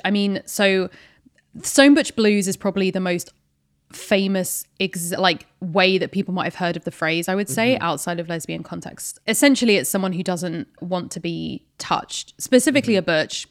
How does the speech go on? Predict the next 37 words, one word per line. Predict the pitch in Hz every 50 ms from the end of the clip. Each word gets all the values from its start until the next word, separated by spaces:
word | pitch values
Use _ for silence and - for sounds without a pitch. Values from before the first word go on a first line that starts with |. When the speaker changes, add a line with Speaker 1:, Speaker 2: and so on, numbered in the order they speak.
| _
Speaker 1:
because | - 196 - 208 185 - -
you | 170 175 185 190
can | - - 190
have, | 180 180 175 170 160 - _ _ _ _ -
like, | 175 165 151 - _ _ _ -
stone | - - - 190 175 170
femmes, | - 160 139 139 165 170 - - - - - - - - _
but | - 208 185 175 123
a | 190
Speaker 2:
Mm-hmm. | 202
Speaker 1:
stone | - - 220 202 202 208
butch, | 190 196 180 139 - - - - - -
uh, | - 185 180 175 175 170 147 107
is | 160 -
someone | - 190 190 185
who | 180 180 180 170 170
doesn't | - 196 - 208 190
want | 190 190 -
to | - -
be | - 175 170
touched | - - - 185 196 - - - - - - - _ _ _ _ _ _ _ _ _ -
sexually, | - - 220 - - - - 285 320 339
which | 311 240
is | 254 214
why | - 196
you'll | 190 185 175 185
see | - - 196 185 180 151
in | 165 185
the | 180
movie, | 170 175 175 160 170 165 160 165 165 - -
like, | 170 170 160 151 147 - - _ - _ _ _ _ _ _ _ - -
Elle | 190 190 185 180 180 175
tries | 170 - - - 190 180 180 175 175 170 - -
to | - 190 180 175 170 165
go | - 185 175 175
down | 165 - 160 151 156 165 180 196 220 208 - 214
on | 220 220 226 226 226 233 226 220